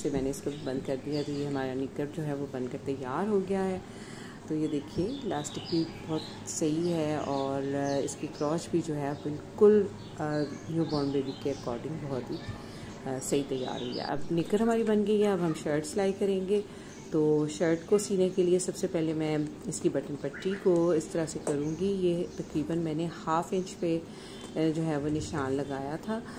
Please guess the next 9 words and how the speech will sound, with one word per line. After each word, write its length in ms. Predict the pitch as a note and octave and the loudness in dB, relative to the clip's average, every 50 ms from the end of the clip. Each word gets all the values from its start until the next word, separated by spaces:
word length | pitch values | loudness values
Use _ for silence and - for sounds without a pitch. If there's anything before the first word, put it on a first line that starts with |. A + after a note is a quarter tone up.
| - - - - - - | -12 -12 -12 -8 -2 0
और 420 | D#3 D3+ D3 C#3+ D3 D3+ - - | 2 2 4 4 2 2 0 -2
इसको 260 | - - - - F3 E3+ | -4 -6 -2 -2 -2 0
पहले 320 | - E3+ D3+ C#3+ D3 D#3 | 2 0 0 2 0 0
मोड़ 300 | D#3 D#3 C#3+ C3 C3 C3+ | 0 0 0 0 0 -2
के 120 | - - | -2 -4
सीधा 300 | E3+ - F3+ D#3+ - C#3+ | -4 -2 -2 -2 -2 -2
कर 180 | C#3+ - C#3+ C3 | -2 -2 -2 -2
लेंगे। 360 | C3 D3 D3 D#3 E3 F#3 F#3+ F#3+ - - - - - - - | 0 -2 0 2 2 2 2 2 -2 -6 -8 -8 -8 -6 -2
अ, 60 | - | 2